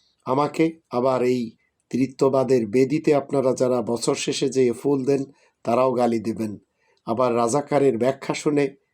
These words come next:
আপনারা অবশ্যই আমাকে গালি দিবেন, কিন্তু সত্যকে বলার জন্য আপনাকে সৎ সাহস থাকতে হবে।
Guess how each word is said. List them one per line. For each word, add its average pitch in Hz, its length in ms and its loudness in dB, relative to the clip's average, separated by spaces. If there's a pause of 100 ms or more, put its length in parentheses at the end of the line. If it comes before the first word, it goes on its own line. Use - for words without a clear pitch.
(580)
আপনারা 127 680 -2 (640)
অবশ্যই 143 380 0
আমাকে 131 320 -2
গালি 123 280 0
দিবেন, 139 340 0
কিন্তু 120 520 -4 (360)
সত্যকে 131 800 -2 (320)
বলার 127 320 2
জন্য 131 260 2
আপনাকে 120 480 -2 (480)
সৎ 127 360 -4
সাহস 131 460 -2
থাকতে 127 320 -6
হবে। 110 320 -4